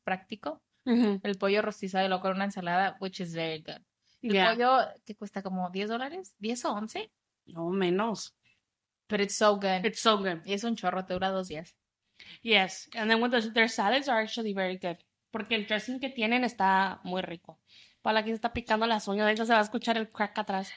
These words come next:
Speaker 1: No, es que me estoy quitando mis uñas porque me, ya se me ven feas, parezco chola. <laughs> Oigan, em, yo le estaba preguntando a Lupita si le habían dedicado una canción. Bueno, obviamente, <laughs> sí te han dedicado, güey.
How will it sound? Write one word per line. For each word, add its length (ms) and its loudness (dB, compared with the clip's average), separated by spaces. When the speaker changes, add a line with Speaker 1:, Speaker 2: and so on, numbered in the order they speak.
Speaker 1:
No, 320 0
es 100 -10
que 80 -4
me 80 2
estoy 200 -6
quitando 460 0
mis 200 -2
uñas 200 -2
porque 280 -10
me, 500 -8
ya 100 -4
se 120 -2
me 100 2
ven 200 0
feas, 340 2
parezco 640 -2
chola. 540 0
<laughs> 600 -2
Oigan, 320 4
em, 560 2
yo 100 2
le 60 6
estaba 200 6
preguntando 280 2
a 40 2
Lupita 300 -2
si 80 2
le 80 4
habían 200 4
dedicado 440 2
una 180 0
canción. 460 -4
Bueno, 280 0
obviamente, 460 2
<laughs> 160 -20
sí 180 -8
te 100 2
han 100 4
dedicado, 600 4
güey. 280 -6